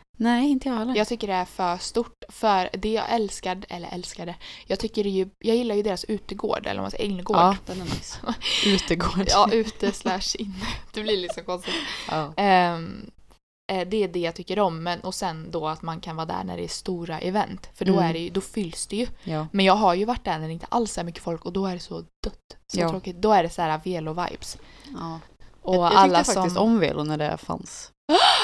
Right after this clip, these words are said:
Speaker 1: Men de,
Speaker 2: Nej.
Speaker 1: det dog ju ut.
Speaker 2: Hur tyckte du om det?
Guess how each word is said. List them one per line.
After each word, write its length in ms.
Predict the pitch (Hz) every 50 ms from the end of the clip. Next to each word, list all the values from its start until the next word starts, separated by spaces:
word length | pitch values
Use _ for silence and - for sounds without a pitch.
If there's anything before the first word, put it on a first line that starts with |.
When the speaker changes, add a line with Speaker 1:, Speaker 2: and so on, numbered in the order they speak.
| 330 269 240 220 214 - - - - - _ _ _ _ _ _ _
Speaker 1:
Men 640 | - 180 180 170 170 165 165 160 160 165 165 165 160 151
de, 160 | - 170 170
Speaker 2:
Nej. 280 | 165 143 - 160 - -
Speaker 1:
det 240 | 175 180 180 175 -
dog 200 | 190 175 170 165
ju 180 | 160 160 175
ut. 180 | 175 - - -
Speaker 2:
Hur 220 | - 269 330 320
tyckte 260 | - - 269 - -
du 80 | 269 226
om 260 | - 208 208 196 202
det? 220 | 302 311 - 185